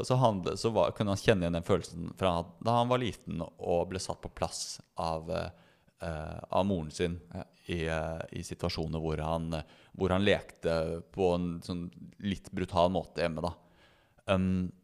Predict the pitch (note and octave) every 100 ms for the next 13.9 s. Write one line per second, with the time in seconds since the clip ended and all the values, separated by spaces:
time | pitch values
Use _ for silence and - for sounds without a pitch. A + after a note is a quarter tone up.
0 | _ _ _ _ _ _ _ _ - _
1 | _ _ - - C#3+ C3 A#2+ B2+ B2 B2
2 | A2+ G#2+ A2 A#2 - G2+ - G2+ G2+ G#2+
3 | F2 - F#2 - - F#2 A#2+ - G2 G2+
4 | G2 G2+ G#2 F2 D#2 - G2 F2+ - -
5 | D#2+ E2 E2+ F2+ - _ _ - - -
6 | _ - - F#2+ - G2+ C3+ E2+ E2 D#2+
7 | E2 F2 - B2+ - F2+ - _ _ _
8 | - A2+ B2+ A2 G#2+ A2+ A2+ - - -
9 | _ _ G#2 A2 D3 C#3 A#2 D3 D3 D#2+
10 | D2+ - A#2 A#2 A#2+ A2+ - - - A2+
11 | A2+ A2+ - _ _ _ B2+ A2+ F#2 -
12 | G#2+ G#2+ F2 E2+ D2 D#2 F2+ F3 G#3 -
13 | - - _ - B2 B2 G#2+ A2+ A#2+